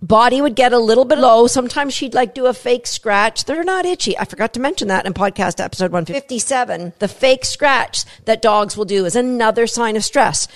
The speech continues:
So when you use those loud sounds to startle your dog and get them to stop what they're doing, you will see the effect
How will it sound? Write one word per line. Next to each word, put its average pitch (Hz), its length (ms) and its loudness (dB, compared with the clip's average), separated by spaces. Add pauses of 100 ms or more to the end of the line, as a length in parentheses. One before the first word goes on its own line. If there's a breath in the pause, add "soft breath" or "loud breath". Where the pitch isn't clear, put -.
(220 loud breath)
So 254 160 4
when 294 260 4
you 359 120 6
use 311 320 2
those 233 260 2
loud 240 480 2
sounds 247 540 0
to 226 120 -6
startle 262 520 0
your 339 120 0
dog 226 300 2
and 214 80 -4
get 226 140 -4
them 208 100 -10
to 202 100 -6
stop - 800 0 (320)
what 262 220 2
they're 220 180 2
doing, 226 600 0 (920)
you 269 240 -2
will 381 160 -2
see 226 760 -2 (220)
the 220 160 -2
effect 254 540 -2